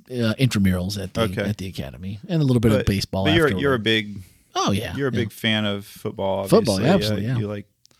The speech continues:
Speaker 2: you
Speaker 1: I like
Speaker 2: like
Speaker 1: to play it, volleyball, baseball.
Speaker 2: So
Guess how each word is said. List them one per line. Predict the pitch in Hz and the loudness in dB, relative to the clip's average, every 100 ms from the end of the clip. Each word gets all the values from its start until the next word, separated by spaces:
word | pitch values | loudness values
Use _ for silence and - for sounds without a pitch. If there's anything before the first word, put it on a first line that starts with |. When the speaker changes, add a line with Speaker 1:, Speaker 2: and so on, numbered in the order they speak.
| - | -18
Speaker 2:
you | |
Speaker 1:
I | - | -2
like | 185 | 2
Speaker 2:
like | 185 | 2
Speaker 1:
to | 104 | 4
play | - 151 147 | 6 6 8
it, | 143 - | 4 0
volleyball, | 117 135 139 127 127 | 0 2 2 0 -2
baseball. | 117 127 - 117 - | -2 -4 -6 -8 -10
Speaker 2:
So | - - 147 135 127 123 117 | -8 -4 0 0 0 -2 -4